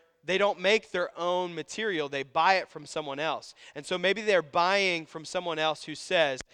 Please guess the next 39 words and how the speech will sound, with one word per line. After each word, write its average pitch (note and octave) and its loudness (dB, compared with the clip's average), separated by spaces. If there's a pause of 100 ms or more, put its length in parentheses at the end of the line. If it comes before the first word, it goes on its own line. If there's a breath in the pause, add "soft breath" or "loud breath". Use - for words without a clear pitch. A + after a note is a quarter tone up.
(240 loud breath)
"This F3 -4
is E3 -4
a D#3+ 0
girl D#3 -4
in D3 -6
her C#3 -8
twenties C#3 -8
playing C3+ -10
a A2+ -14
teen." A2+ -14 (1900)
But G#3 8
maybe E3 -2
it's D#3+ -6
not D3+ -2
a D3 -8
girl C3 -12
in A2 -14
her G#2+ -18
twenties. A2 -20 (1120)
Maybe C3 -10
it's A#2+ -16
an A#2 -16
actual G#2 -16
teen, G2 -20 (880)
because C3 -18
that's A#2+ -10
what - -20
people A2 -20
are G2+ -14
actually F#2+ -18
wanting. F#2+ -20 (460)
So - -16
we're A2+ -16
gonna A2 -16
give G2 -20
them F#2 -20
what F2 -20
they F2 -20
want. E2+ -20